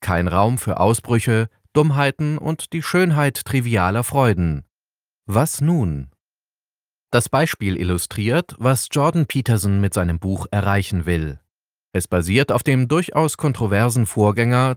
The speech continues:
Twelve Rules for Life, in dem der Autor der Gesellschaft fehlende individuelle Verantwortung attestiert.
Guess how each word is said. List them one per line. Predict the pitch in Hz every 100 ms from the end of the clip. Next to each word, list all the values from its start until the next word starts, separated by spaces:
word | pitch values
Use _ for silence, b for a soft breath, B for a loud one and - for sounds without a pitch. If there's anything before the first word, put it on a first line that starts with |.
| -
Twelve | 107 117 160 -
Rules | 101 95 113 131
for | - 135
Life, | 143 120 78 - - _ _
in | 131 135
dem | 151 156
der | 139 139 127
Autor | 165 - 151 143
der | 104
Gesellschaft | 90 82 98 - 127 -
fehlende | - 98 95 104 107
individuelle | 107 98 85 80 82 80 87
Verantwortung | 98 - 117 - 82 82 85 73
attestiert. | 82 95 - 104 87 80 -